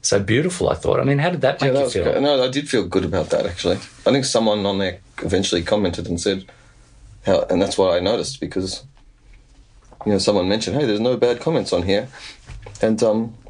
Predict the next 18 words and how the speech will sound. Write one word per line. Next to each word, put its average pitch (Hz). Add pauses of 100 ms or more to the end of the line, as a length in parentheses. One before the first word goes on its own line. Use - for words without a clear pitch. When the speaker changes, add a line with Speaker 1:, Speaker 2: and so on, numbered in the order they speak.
(160)
Speaker 2:
I 135
thought, 151
"Oh, -
I -
suppose -
that - (460)
either 220
Michael 170
Lynch 147
was 107
editing 113
them 98
out," 95 (340)
which 175
is 156
actually 185
Speaker 1:
<laughs> -
Speaker 2:
feasible. 123